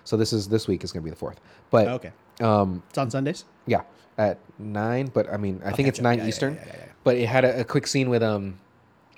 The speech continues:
Speaker 1: Frank Armisen,
Speaker 2: Oh.
Speaker 1: and he's in it.
Speaker 2: Fred Armisen.
Speaker 1: Fred, I'm sorry, Frank, Fred Armisen, and it's <laughs> super fucking silly. Uh, but he's supposed to be playing something serious. But anyway, back to My Cousin Vinny. Um, wh-
Speaker 2: You overcook chicken. Straight to jail.
Speaker 1: Yeah.
Speaker 2: You
Speaker 1: Undercooked chicken.
Speaker 2: you undercook.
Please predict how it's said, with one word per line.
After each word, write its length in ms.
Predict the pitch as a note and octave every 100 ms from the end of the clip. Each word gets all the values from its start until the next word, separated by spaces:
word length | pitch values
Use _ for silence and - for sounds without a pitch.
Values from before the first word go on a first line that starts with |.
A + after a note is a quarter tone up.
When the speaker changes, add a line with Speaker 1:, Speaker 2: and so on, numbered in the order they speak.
| _ -
Speaker 1:
Frank 180 | - D3
Armisen, 360 | B2+ B2+ F#2+ F2+ - _ _
Speaker 2:
Oh. 160 | F3 D3
Speaker 1:
and 140 | B2+
he's 140 | B2 A2+
in 120 | A2+
it. 160 | G#2+ -
Speaker 2:
Fred 180 | G#2+
Armisen. 240 | G2 F#2 -
Speaker 1:
Fred, 180 | C3+ A2
I'm 100 | G#2+
sorry, 160 | F2+
Frank, 380 | - A2+ A2+ -
Fred 100 | A2
Armisen, 300 | G2 F2 F2 - - - -
and 140 | G2+
it's 120 | G2+
<laughs> 0 |
super 520 | - - - E3 -
fucking 420 | A#2 - - A#2 A2
silly. 420 | A2+ A#2+ F2+ F2+ D3+ - C#3 -
Uh, 280 | G#2 F#2+
but 80 | G#2
he's 120 | A#2
supposed 140 | C#3 A#2+
to 80 | G#2+
be 20 |
playing 160 | A#2+
something 240 | G#2+ G#2+ F#2
serious. 460 | - F#2 E2 - -
But 100 | D3
anyway, 220 | A2+ E2 - - -
back 140 | E3+
to 60 | D#3+
My 100 | C3+
Cousin 200 | B2+ A2
Vinny. 200 | F#2 E2+ - - - - -
Um, 400 | A#2 B2 A#2+ - _ -
wh- 300 | A2+ A#2+ C3
Speaker 2:
You 120 | C#3+
overcook 480 | F#3 G3 F#3+ F3+ -
chicken. 280 | G3 - F#2 _ _
Straight 180 | - F#2
to 40 | D2
jail. 140 | - - -
Speaker 1:
Yeah. 160 | A2+
Speaker 2:
You 200 | D#3 - -
Speaker 1:
Undercooked 460 | A#3 F#4 B3 - -
chicken. 160 | - D3
Speaker 2:
you 40 | -
undercook. 580 | B3 C#4+ G3+ G3 C#3+